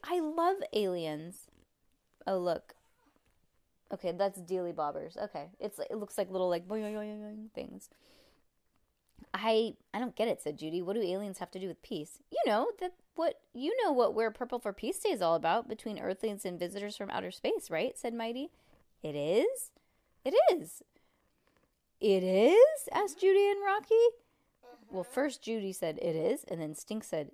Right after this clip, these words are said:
Speaker 1: "It is," and then Izzy and Rocky said, "It is?" "Yep, it sure is."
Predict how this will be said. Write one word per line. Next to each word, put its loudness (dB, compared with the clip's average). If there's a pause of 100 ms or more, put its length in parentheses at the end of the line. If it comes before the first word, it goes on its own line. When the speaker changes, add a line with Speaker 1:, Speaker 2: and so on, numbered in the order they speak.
(120)
Speaker 1:
"It -4
is," 4
and -2
then -4 (100)
Izzy -2
and -4
Rocky -2
said, -4 (140)
"It 2
is?" 2 (520)
"Yep, -2 (240)
it -8
sure -2
is." -2